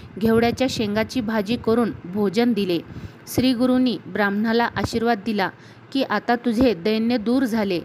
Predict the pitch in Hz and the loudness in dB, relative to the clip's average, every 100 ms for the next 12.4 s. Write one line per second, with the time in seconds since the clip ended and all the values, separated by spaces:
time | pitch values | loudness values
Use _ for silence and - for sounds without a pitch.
0 | - 196 190 220 240 247 202 254 214 220 | -4 0 2 0 2 0 2 0 0 0
1 | 185 165 - - - - - 226 262 254 | 0 -4 -8 -18 -8 -6 0 0 0 -2
2 | 233 233 262 277 294 233 214 208 185 190 | -2 2 2 2 2 0 0 -2 -2 -2
3 | 170 - - - - 220 262 262 254 262 | -4 -6 -14 -12 -4 0 2 4 4 4
4 | 262 208 190 226 247 175 - - 214 233 | 2 0 0 0 0 -2 -6 -6 -4 0
5 | 247 240 269 269 220 202 220 240 - - | 0 0 -2 0 2 2 2 0 -4 -2
6 | 233 - - - - 196 233 269 247 226 | -2 -2 -8 -16 -12 0 2 2 0 0
7 | 226 240 226 226 269 262 214 196 170 - | 0 0 2 4 2 2 0 -2 -2 -4
8 | - - 214 247 - 202 - 254 190 - | -16 -12 -2 0 2 0 2 0 0 -8
9 | - 220 214 233 233 240 262 240 208 233 | -6 -4 0 0 2 2 2 0 2 0
10 | 214 185 180 175 - - - - 254 254 | 0 -2 -2 -4 -8 -20 -4 0 2 2
11 | 247 254 254 233 214 196 220 214 - 226 | 2 2 0 0 0 0 -2 -4 -6 -6
12 | 220 - 240 | -6 -2 -2